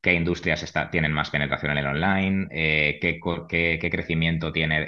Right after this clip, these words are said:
el online dentro de esta... de estos players. Y hay algunas industrias que tienen muy claro que eso es una necesidad y que es el futuro, y hay otras en las que hace falta un poquito de... de educación, ¿no? Que les hablas de digital y te dicen, "Anda, quítate".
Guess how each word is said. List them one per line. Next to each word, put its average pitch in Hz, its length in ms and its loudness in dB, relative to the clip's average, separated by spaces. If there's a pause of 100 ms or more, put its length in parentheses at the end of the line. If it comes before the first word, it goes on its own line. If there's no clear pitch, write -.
el 78 80 2
online 76 300 -2
dentro 76 260 -4
de 76 80 -4
esta... 73 320 -2
de 76 100 -6
estos - 200 -10
players. 85 440 -4 (600)
Y 90 100 4
hay 101 120 6
algunas 104 320 4
industrias 104 340 2
que 78 80 -2
tienen 87 200 0
muy 92 220 2
claro 95 300 0
que 78 60 -8
eso - 100 -10
es - 80 -10
una 82 140 -4
necesidad 82 260 -2
y - 20 0
que 80 60 0
es 78 80 -6
el 80 100 -4
futuro, 104 480 -2
y 90 120 2
hay 85 180 4
otras 85 300 -2
en 78 80 0
las 71 120 -2
que - 80 -4
hace 73 100 -6
falta 80 160 -4
un 80 80 0
poquito 76 320 -2
de... 73 300 0
de 78 140 -4
educación, 71 480 -4
¿no? - 100 -8
Que 71 100 -4
les - 140 -6
hablas 73 180 0
de 71 60 -2
digital 73 400 -2
y 80 60 0
te 71 60 -2
dicen, 69 200 -4
"Anda, 71 180 -4
quítate". 71 400 -6